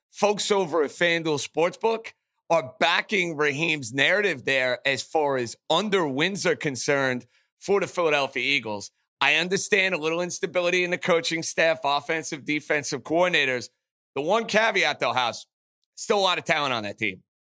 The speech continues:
Well coached offensively, Jalen Hurts being able to make plays with his legs, the two great wide receivers. Uh, I can see why under eleven and a half is the play and why is the popular trend,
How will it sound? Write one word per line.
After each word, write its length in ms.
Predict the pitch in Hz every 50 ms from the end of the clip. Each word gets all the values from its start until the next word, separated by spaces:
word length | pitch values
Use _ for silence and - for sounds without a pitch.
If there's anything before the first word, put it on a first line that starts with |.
| _ _ _ _ _ _ _ _ _
Well 320 | - 107 135 151 165 170 -
coached 340 | - 180 175 170 - - 180
offensively, 880 | 165 156 - - 170 160 151 - 175 156 139 156 151 151 147 143 131 - _ _ _ _ _ _ -
Jalen 360 | 107 123 147 160 165 165 170 156
Hurts 340 | 139 170 165 160 160 -
being 240 | - - 156 156 156
able 200 | 156 156 - 160
to 80 | 147 139
make 240 | 143 147 147 147 -
plays 320 | 139 151 151 147 151 135
with 100 | 135 151
his 140 | 143 127 127
legs, 400 | 131 147 147 147 143 135 117 -
the 80 | - 104
two 220 | - - - 180
great 300 | 156 131 160 170 165 135
wide 260 | 151 160 160 156 143
receivers. 720 | 139 143 - - - 160 156 147 151 147 139 135 123 - - _ _ _ _ _ _ _ _ _ -
Uh, 340 | 165 165 160 160 160 156 - - _ _ _ _ _ _ _ _ _ _ _ _ _ _ _ _ _ _ _ -
I 100 | 180 196
can 220 | 180 - 233 233
see 260 | - - - 233 240
why 380 | 233 214 196 190 190 196 190 175 - 175
under 300 | 175 185 185 185 185 175
eleven 340 | 165 160 165 165 160 185
and 100 | 180 170
a 60 | 165 139
half 340 | 147 165 170 165 170 - - - _ -
is 240 | 160 156 135 -
the 80 | - 143
play 560 | - - - 143 147 151 156 165 175 190 -
and 220 | - 156 147 135 127
why 200 | 135 143 143 147
is 200 | 147 143 - -
the 80 | 135
popular 500 | - - 147 156 151 - - 151 147 139
trend, 560 | 131 - - 147 147 156 175 190 196 185 151